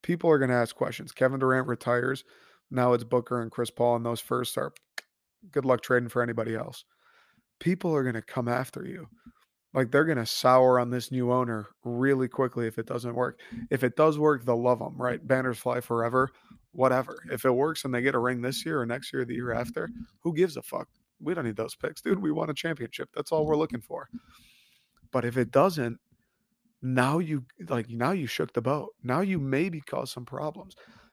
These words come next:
That takes fucking balls from Matt Ishbia. Like, that's crazy to come in and do that on day one, and I respect it, dude. I didn't know he was like that. You know what I mean? Like, this guy,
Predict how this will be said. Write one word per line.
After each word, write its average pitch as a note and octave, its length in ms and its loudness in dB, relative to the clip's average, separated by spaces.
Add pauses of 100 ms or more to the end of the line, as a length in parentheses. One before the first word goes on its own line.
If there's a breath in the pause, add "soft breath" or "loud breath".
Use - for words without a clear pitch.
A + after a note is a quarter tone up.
(140)
That C3+ 520 0
takes - 580 -2 (160)
fucking B2+ 560 -4
balls A2+ 340 -4
from A#2 220 -8
Matt A2+ 180 -4
Ishbia. F3+ 460 -10 (880)
Like, A#2 180 0
that's D3+ 280 -6
crazy C3 1000 -4 (360 soft breath)
to C3 100 -4
come B2 260 0
in A#2+ 100 0
and A#2 160 -2
do A#2+ 140 2
that A#2 140 0
on A2+ 160 -4
day A2+ 140 2
one, A2 380 -6
and A2+ 80 -6
I B2+ 100 0
respect - 540 -6
it, - 120 -10
dude. - 220 -10 (360 soft breath)
I C#3 140 2
didn't F3 180 -2
know C3+ 160 0
he B2+ 160 -2
was A#2 180 -4
like A#2 180 -2 (100)
that. - 300 -2 (760)
You C3+ 100 -2
know E3 120 2
what C#3 100 -2
I A2 80 -2
mean? A#2 220 -4
Like, A2 180 -4
this B2+ 260 -2
guy, D#3+ 480 -4